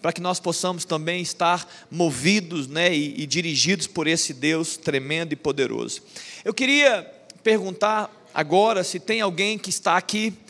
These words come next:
né, nos visitando pela primeira ou pela segunda vez. Levanta a sua mão, faz um aceno, tem pessoas, louvado seja Deus. Eu queria, é, fazer um pedido pra você que levantou a mão, porque a gente quer entregar uma coisa pra você, um mimo também.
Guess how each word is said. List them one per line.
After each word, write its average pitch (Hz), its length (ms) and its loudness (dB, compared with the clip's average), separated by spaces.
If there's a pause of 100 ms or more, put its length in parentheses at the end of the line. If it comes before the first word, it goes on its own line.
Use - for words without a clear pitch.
(220)
né, 175 200 2
nos 175 220 -2
visitando 190 480 -2
pela 185 220 0
primeira 175 520 2
ou 160 40 -2
pela 170 180 -2
segunda 160 400 -2
vez. 180 280 2
Levanta 190 340 -2
a - 20 -2
sua 208 180 -2
mão, 190 240 -2
faz 190 300 0
um 180 80 -4
aceno, 196 400 -2
tem 190 140 -8
pessoas, 190 640 0 (200)
louvado 185 340 4
seja 175 360 2
Deus. 190 360 4 (320)
Eu 202 140 0
queria, 240 500 2 (400)
é, 202 400 0 (440)
fazer 226 400 4 (100)
um 240 80 -6
pedido 247 420 2
pra 226 140 2
você 202 320 2
que 214 100 -2
levantou 202 460 4
a 190 80 4
mão, 214 180 -2
porque - 160 -2
a 220 40 2
gente 233 120 2
quer 240 140 2
entregar 220 400 0
uma 208 160 -4
coisa 202 300 0
pra 190 160 -6
você, 180 400 2
um 196 180 0
mimo 196 400 -2
também. 185 480 -2